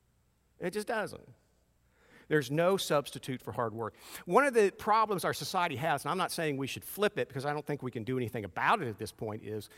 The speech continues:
one of the ways young men used to learn to work hard is they were expected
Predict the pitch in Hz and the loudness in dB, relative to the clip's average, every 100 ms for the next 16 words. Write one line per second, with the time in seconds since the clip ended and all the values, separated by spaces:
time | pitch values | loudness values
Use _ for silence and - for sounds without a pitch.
0 | - - - _ 143 170 285 233 180 185 | -20 -20 -20 _ 4 6 8 8 8 8
1 | 165 160 - 160 202 180 175 190 165 147 | 8 4 2 4 6 6 4 4 2 0
2 | 135 143 135 180 170 143 147 - 185 220 | -2 -2 2 2 4 4 2 2 -2 2
3 | 175 151 143 156 139 - - - 208 - | 2 0 -4 -2 -2 -4 -6 -2 -2 -2
4 | 147 131 | -2 -2